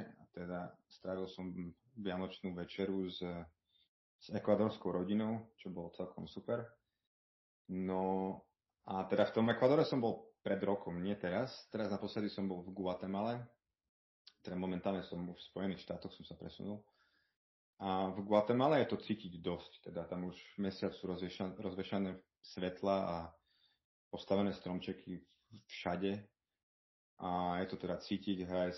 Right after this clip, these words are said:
sa vianočná hudba všade. E, Guatemala je historicky katolická krajina, to je tak na okraj, ale tým, že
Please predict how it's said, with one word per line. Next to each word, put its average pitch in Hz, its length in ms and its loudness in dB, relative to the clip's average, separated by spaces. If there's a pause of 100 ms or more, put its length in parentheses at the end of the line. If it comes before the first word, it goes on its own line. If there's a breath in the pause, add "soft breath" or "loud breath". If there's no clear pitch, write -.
sa 85 320 0 (640)
vianočná 95 480 2
hudba 104 240 2
všade. 101 320 0
E, 95 80 -8 (1300)
Guatemala 107 560 6
je 101 80 0
historicky 107 400 0
katolická 110 560 4
krajina, 104 480 0
to 87 80 -2
je - 80 -4
tak 87 160 -6
na 90 80 -2
okraj, 110 400 0
ale 95 320 0 (880 soft breath)
tým, 107 240 4
že 101 240 2